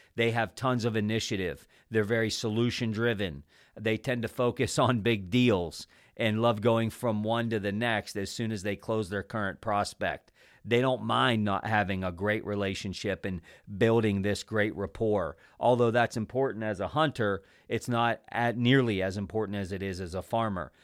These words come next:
So they like to hunt, kill, eat, and move on. Hunt, kill, eat, move on. They thrive in that environment. Hunters are very mission focused. They're very numbers driven. They're usually highly competitive,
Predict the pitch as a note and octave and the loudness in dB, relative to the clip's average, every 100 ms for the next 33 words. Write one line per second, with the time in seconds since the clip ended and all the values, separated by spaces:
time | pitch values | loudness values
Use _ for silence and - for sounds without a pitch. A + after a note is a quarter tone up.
0 | _ - C3+ B2+ C#3+ B2+ C#3+ C#3+ A#2 F#2 | _ 2 4 6 4 4 2 2 -2 0
1 | B2 C3 - - B2 B2+ B2+ - C3 B2+ | 0 0 -6 0 4 4 2 -2 -2 0
2 | - A2+ G2+ A2+ G#2+ A#2+ G2 C#2+ A2 A2+ | -2 -2 2 2 2 2 0 -2 -4 -4
3 | A#2 - A#2 A2 G#2+ - A2 G#2+ A2 G#2 | -4 -4 0 0 0 -4 -6 -4 0 0
4 | G2 A#2+ F2+ - _ _ - C#3+ D#3 D3+ | 2 2 0 -6 _ _ 0 0 4 4
5 | D3 G#2+ G#2 G#2 G2+ F#2+ A2 A2+ F#2+ D2 | 6 4 0 0 -2 0 2 2 0 -6
6 | - _ _ - C#3 C#3 C#3 A2+ B2 G2+ | -14 _ _ -6 -2 0 0 2 2 2
7 | A2+ A2+ A2+ C3 - A2 - G#2 F2 E2 | 2 2 2 0 0 -4 -2 -4 -4 -8
8 | C#2 - - - A2 A2 A2 A#2+ A#2+ A#2 | -12 -18 -20 -6 0 2 6 6 6 4
9 | B2 B2 A#2 F2+ B2 A#2+ F#2+ D2+ - - | 4 4 2 2 2 2 0 -4 -12 -10
10 | - A2 A2+ A#2+ A#2 G#2 D#2+ A2+ B2 B2+ | 0 2 4 2 2 -2 2 4 6 4
11 | C3 C3 B2 B2 A2+ A#2 B2 A#2+ | 0 -2 2 2 2 0 -2 -2